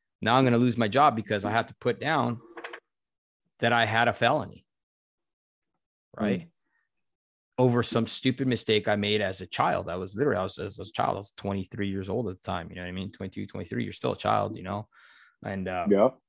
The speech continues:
Speaker 1: so I decided to make the transition into line work as well. You know, my whole family are linemen too. So that was, that was a, an extra bonus there. But,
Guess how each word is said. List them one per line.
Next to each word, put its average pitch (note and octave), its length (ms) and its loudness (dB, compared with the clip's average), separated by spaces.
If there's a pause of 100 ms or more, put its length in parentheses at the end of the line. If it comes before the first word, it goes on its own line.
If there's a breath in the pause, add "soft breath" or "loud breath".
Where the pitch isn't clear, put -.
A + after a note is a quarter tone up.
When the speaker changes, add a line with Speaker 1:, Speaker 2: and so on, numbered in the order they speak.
(600)
Speaker 1:
so G#2 480 0
I G2+ 200 4
decided G2+ 540 -2
to G#2 140 -4
make G2 320 -4
the G2 100 -2
transition F#2 560 -6
into F2+ 200 -8
line F#2+ 220 -4
work F#2+ 160 -8
as F#2+ 100 -8
well. B2+ 220 6
You D3 80 0
know, D3+ 120 2
my C3+ 120 2
whole A2+ 160 4
family F2+ 340 -6
are D#2+ 120 -10
linemen F2 400 -8
too. G#2 280 -4
So F2 380 -10 (480 loud breath)
that C3 120 6
was, A#2 200 2 (100)
that A#2+ 140 4
was A2+ 240 2
a, F#2+ 200 -6
an A2+ 120 0
extra G2 360 -2
bonus F2+ 460 -6
there. A#2+ 340 2
But, F#2+ 280 -4